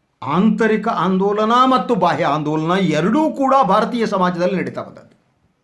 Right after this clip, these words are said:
ಆಂತರಿಕ ಆಂದೋಲನದ ಮೂಲಕನೇ ಫಿಲಾಸಫಿಗಳು ಈ ದೇಶದಲ್ಲಿ ಹುಟ್ಟಿದ್ದು.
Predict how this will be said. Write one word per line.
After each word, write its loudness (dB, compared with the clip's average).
ಆಂತರಿಕ 0
ಆಂದೋಲನದ 2
ಮೂಲಕನೇ -2
ಫಿಲಾಸಫಿಗಳು -4
ಈ -14
ದೇಶದಲ್ಲಿ -12
ಹುಟ್ಟಿದ್ದು. -20